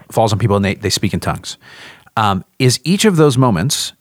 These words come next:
is a place where a cultural boundary has been crossed. So one of the themes of the book is a, a book of Acts is that, um, people who are not Jewish and who are of these different cultural groups are now included in the people of God because of Jesus. And so each time one of those barriers gets crossed,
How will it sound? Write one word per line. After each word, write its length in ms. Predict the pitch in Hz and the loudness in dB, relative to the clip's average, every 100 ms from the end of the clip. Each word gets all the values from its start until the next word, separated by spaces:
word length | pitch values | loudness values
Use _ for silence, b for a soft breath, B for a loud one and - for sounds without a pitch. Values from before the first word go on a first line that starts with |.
| _ | _
is 140 | 131 123 | 0 0
a 40 | |
place 300 | - 160 156 | 0 0 0
where 180 | 139 127 - | 0 0 0
a 60 | |
cultural 520 | 101 - 147 147 147 | -4 -2 -2 0 0
boundary 420 | 123 107 104 104 98 | 2 0 0 0 0
has 140 | 90 | -2
been 140 | 92 | -4
crossed. 240 | 85 87 - | -2 -2 0
So 80 | 120 | 0
one 200 | 123 151 | 2 2
of 60 | |
the 80 | 139 | 0
themes 300 | - 135 120 | 2 2 2
of 60 | 120 | 2
the 80 | |
book 160 | 110 113 | 2 0
is 80 | 110 | -2
a, 100 | - 110 | -2 -4
a 60 | |
book 200 | 101 110 | 0 0
of 60 | 101 | 0
Acts 320 | 110 92 - - | 0 -2 -4 -2
is 200 | 110 95 | -2 0
that, 300 | 107 95 - B B B 110 | 0 -2 -6 B B B -2
um, 260 | 104 90 - | -2 -2 -4
people 240 | - 175 156 | 0 2 2
who 80 | 170 | 2
are 60 | |
not 180 | 147 147 | 0 -2
Jewish 520 | 117 127 98 - - - _ _ _ _ | 0 2 0 -2 -10 -16 _ _ _ _
and 200 | 120 113 | -4 0
who 80 | 131 | 2
are 120 | 131 | 2
of 120 | 123 | 2
these 160 | 110 113 | 0 0
different 300 | - 147 - | 0 0 0
cultural 300 | 131 - 107 | -2 0 0
groups 400 | 117 107 90 - | 2 0 0 -4
are 100 | - | -2
now 280 | 113 110 117 | 0 0 0
included 360 | 127 - 120 107 | 0 0 0 0
in 80 | 104 | -2
the 60 | |
people 240 | - 113 98 | -2 -4 -2
of 100 | 95 | 0
God 400 | 113 82 98 - | 0 0 -4 -8
because 240 | 98 101 | -4 -4
of 80 | 87 | -2
Jesus. 500 | 107 131 65 - - B B B B B | -2 -2 -2 -6 -8 B B B B B
And 140 | 131 117 | -4 0
so 220 | - - | 2 0
each 280 | 160 190 - | -2 -2 -2
time 260 | - 190 185 | 0 2 4
one 120 | 165 | 4
of 40 | |
those 160 | 139 127 | 2 2
barriers 340 | 139 135 117 | 2 2 0
gets 240 | - 101 - | -2 -4 -6
crossed, 540 | - 214 104 101 - | 0 2 2 0 -4